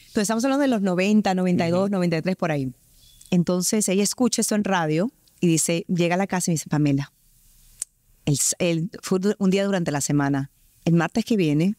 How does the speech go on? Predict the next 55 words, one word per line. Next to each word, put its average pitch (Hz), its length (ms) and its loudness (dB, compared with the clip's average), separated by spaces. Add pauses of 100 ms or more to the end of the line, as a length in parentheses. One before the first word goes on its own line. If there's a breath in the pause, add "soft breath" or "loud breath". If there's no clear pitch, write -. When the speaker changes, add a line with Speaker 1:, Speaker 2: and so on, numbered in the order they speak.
(100)
Speaker 1:
voy 151 160 0
a 151 80 0
pedir 160 200 0
el 170 140 0
día, 156 300 0 (200)
eh, 151 140 -2
voy 151 160 -2
a 143 60 0
llamar 160 200 0
enferma 175 340 -2
al 185 60 -4
trabajo 196 540 -2 (480 soft breath)
y 180 80 0
te 165 120 -2
voy 147 160 0
a - 20 2
llevar 170 260 0 (100)
a 156 60 0
esas - 240 -2
audiciones 208 580 0
para 160 220 -2
que - 140 -10
salgas - 440 -4
en 185 60 2
Sábado - 260 -6
Gigante". 190 280 -8 (180)
Y 156 100 2
yo, 147 180 0
"Ay, - 360 -14
mamá, 147 300 0
bueno, 151 180 0
está - 160 -4
bien". - 160 -6
Ese 156 220 -2
día 170 180 0
ya 165 80 0
me 160 100 -2
enferma, 226 440 -2
me 190 120 0
compra, 175 280 -2
me 196 60 -2
acuerdo, 185 260 -2
un 202 80 2
vestido 202 600 0 (440 soft breath)
en 170 100 0
una 180 180 0
tienda 202 320 0
que 180 120 0
venden 170 220 2
cosas 185 240 -2
como 196 180 0
a 151 40 -2
descuento, 185 640 0
en 170 180 -2
un, 175 200 2